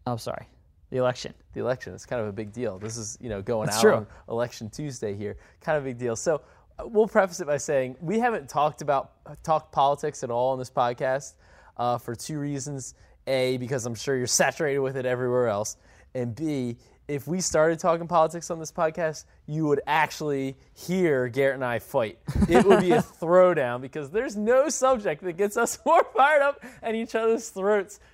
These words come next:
Speaker 2: than politics.
Speaker 1: That's true.
Speaker 2: Wait, back to that. One, one second I do wanna say on politics. We're gonna, I'm gonna write a call on this, this week, about who,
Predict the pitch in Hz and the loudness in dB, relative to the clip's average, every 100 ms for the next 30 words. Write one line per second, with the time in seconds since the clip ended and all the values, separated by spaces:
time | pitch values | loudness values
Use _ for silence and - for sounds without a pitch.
0 | _ 175 165 165 156 120 - 95 - 139 | _ -8 0 4 4 4 -6 -16 -6 -6
1 | - 196 214 110 - _ - 220 180 - | -4 -2 0 -2 -6 _ -6 0 0 -2
2 | _ 190 202 175 135 143 156 143 - 196 | _ 2 2 2 0 0 -4 -4 -2 -2
3 | 196 - 135 113 117 127 120 110 104 120 | 0 -4 -4 -6 -6 -6 -6 -6 -8 -6
4 | 98 - - - _ _ _ _ _ _ | -8 -10 -16 -20 _ _ _ _ _ _
5 | 147 156 147 143 151 131 120 - 151 120 | -2 0 0 0 -2 0 0 0 -2 -2
6 | 98 98 - _ - 104 - 127 _ _ | -8 -16 -20 _ -18 -16 -12 -12 _ _
7 | _ - 117 113 - _ - 202 214 208 | _ -8 -4 -4 -6 _ -6 -2 0 -2
8 | 190 | -4